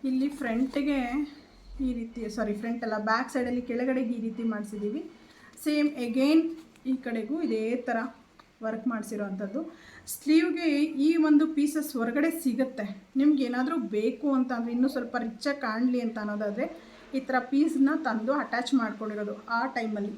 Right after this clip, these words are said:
But ಇವಾಗ almost ಯಾರೂ ಈ ಥರ ಮಾಡಲ್ಲ, ಮಾಡ್ಕೊಳ್ಳೋರು ಇದ್ದರೆ ಈ ಥರ ಮಾಡ್ಕೋಬೋದು ಅಂತ just ನಿಮ್ಗೊಂದು ಐಡಿಯಾ ಇರುತ್ತೆ ಅಂತ ಹೇಳಿ ನಾನು ತೋರಿಸ್ತಿದ್ದೀನಿ.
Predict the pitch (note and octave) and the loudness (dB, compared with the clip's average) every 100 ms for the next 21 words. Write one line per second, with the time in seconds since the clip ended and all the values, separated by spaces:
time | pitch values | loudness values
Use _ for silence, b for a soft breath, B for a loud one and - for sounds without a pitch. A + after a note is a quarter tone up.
0 | B B - A3 G#3 G#3 F#3+ A3 C4+ E4 | B B -6 -6 -4 -6 -6 0 0 2
1 | C#4 G#3+ D4+ E4 D4 C#4 B3 D#4+ D4+ - | 2 2 0 2 4 4 6 4 4 0
2 | - - - - D4+ F#4+ G4 F4+ F4+ E4+ | -6 -20 -6 2 4 4 2 0 0 4
3 | D4+ A3 D4+ D#4+ B3+ B3+ G#3+ G3+ A3+ G#3 | 4 2 0 0 2 2 0 -2 -4 -2
4 | G#3 G3 F#3+ F#3+ - B B B C#4+ E4 | -2 -2 -4 -4 -10 B B B -4 4
5 | D4 C4 A#3+ A3 G#3 A#3 A3+ G#3 G#3+ G3+ | 6 6 2 0 0 0 0 -2 -4 -6
6 | G3 A3 C#4 A#3 G3+ G#3 A3 - G3+ G3+ | -4 -2 0 0 -2 -4 -4 -6 -4 -2
7 | D4 | -4